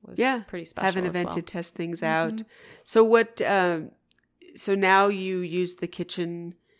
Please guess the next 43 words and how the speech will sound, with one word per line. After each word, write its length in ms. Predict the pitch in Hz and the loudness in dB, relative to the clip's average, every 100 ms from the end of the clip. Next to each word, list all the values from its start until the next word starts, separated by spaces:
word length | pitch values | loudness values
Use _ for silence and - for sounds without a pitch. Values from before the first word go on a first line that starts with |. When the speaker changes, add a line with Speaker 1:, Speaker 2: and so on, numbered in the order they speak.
| _ _ _ _ | _ _ _ _
Speaker 2:
in 520 | - 170 160 160 160 - | -2 0 0 -4 -8 -12
your 220 | - 165 | -4 -4
town 600 | 156 - 151 110 107 - 208 | -2 -4 0 0 -2 -8 -6
by 200 | 175 147 | -2 0
Speaker 1:
Mm-hmm. 80 | 156 | 2
Speaker 2:
you, 100 | 180 | 0
which 140 | 277 | 0
has 180 | 453 415 | -2 -2
another 380 | 302 330 370 208 | -2 0 0 0
good 320 | - 214 - | 0 -4 -4
positive 480 | 196 180 165 170 175 | -8 -8 -8 -8 -4
layer 300 | 202 262 - | -2 -2 -4
to 180 | - 156 | -6 -6
it, 80 | |
right? 180 | - 160 | -2 -2
I 40 | 170 | -2
mean, 140 | 160 | -2
as 100 | 214 | -4
Speaker 1:
Mm-hmm. 60 | 214 | -2
Speaker 2:
far 120 | 165 | -2
as 200 | 160 156 - - - - | -2 -4 -16 -20 -16 0
a 80 | |
lot 200 | 196 185 | 4 6
of 80 | 180 | 4
us 160 | 175 - | 0 -2
who 100 | 175 | -2
live 180 | 175 160 | -2 -4
in 80 | |
small 320 | 165 - 165 160 | -6 -4 -4 -2
rural 320 | 160 160 156 | -2 -2 -2
areas, 640 | 160 165 165 160 156 - | -2 -2 0 -2 -2 -6
we 300 | 151 165 156 | -4 -6 -6
can 300 | - 170 156 | -8 -6 -4
help 200 | 170 175 | -2 -2
support 320 | - - 185 | -4 -2 -2
other 200 | - 160 | -2 -4
businesses 600 | 151 165 165 147 160 143 - - - - | -2 -4 -4 -4 -4 -4 -10 -20 -20 -2
by 100 | 170 | 4
renting 400 | 220 277 160 123 | 4 2 -2 -4
kitchens, 540 | - - - - - | -8 -8 -12 -12 -8
right? 120 | 175 | 2
Speaker 1:
Yes, 340 | 165 160 - - | 2 2 -8 -8
yeah, 280 | 175 156 | -4 -4